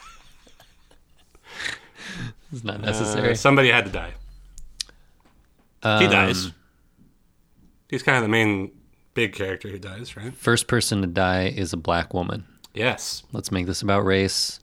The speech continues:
Speaker 1: It's what we do best.
Speaker 2: What do you think that s-, says about stuff? <laughs> I'm gonna let you take the lead on that. I think there's, uh,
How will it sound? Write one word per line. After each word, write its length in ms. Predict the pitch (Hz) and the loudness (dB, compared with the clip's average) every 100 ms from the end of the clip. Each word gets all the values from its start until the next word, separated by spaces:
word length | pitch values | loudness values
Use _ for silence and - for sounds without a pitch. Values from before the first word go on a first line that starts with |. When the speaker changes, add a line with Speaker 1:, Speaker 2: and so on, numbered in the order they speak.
| _ | _
Speaker 1:
It's 120 | - | -6
what 100 | 95 | -2
we 80 | 90 | -2
do 100 | 87 | -2
best. 520 | 85 87 87 - - - - _ _ _ _ _ - - - | 0 0 0 -8 -14 -20 -20 _ _ _ _ _ -20 -20 -6
Speaker 2:
What 120 | 113 | 0
do 60 | |
you 60 | 123 | 4
think 140 | 123 120 | 4 4
that 80 | |
s-, 260 | 117 - - - | 2 -2 -10 -12
says 320 | - 101 95 | -6 -4 -4
about 420 | 95 101 98 98 - 110 - - - _ - _ _ _ _ _ - - _ _ _ _ 117 113 | -6 -6 -6 -6 -12 -20 -20 -20 -20 _ -20 _ _ _ _ _ -20 -20 _ _ _ _ -20 -18
stuff? 1080 | - - 101 - - - - - - 196 - | -16 -12 -10 -10 -6 -2 -2 -2 -4 -2 0
<laughs> 220 | 254 - 285 - - 254 - - _ - - - - - - - - 147 | 0 2 0 0 -2 -2 -2 -12 _ -14 -12 -12 -18 -16 -8 -6 -4 -4
I'm 120 | 151 | 2
gonna 120 | 170 147 | 6 8
let 160 | 147 | 8
you 100 | 139 | 6
take 200 | 160 131 | 4 4
the 60 | 107 | 4
lead 180 | 104 107 | 4 6
on 120 | 98 | 4
that. 280 | 113 113 110 - - - - _ _ _ _ - 78 78 _ _ _ _ - - - - - - - - - | 4 2 0 -10 -20 -20 -20 _ _ _ _ -16 -16 -16 _ _ _ _ -20 -20 -20 -20 -20 -20 -20 -16 -2
I 120 | 139 | 4
think 180 | 170 175 | 4 6
there's, 400 | 165 156 139 123 | 6 6 6 4
uh, 500 | 123 113 107 104 | 2 4 2 0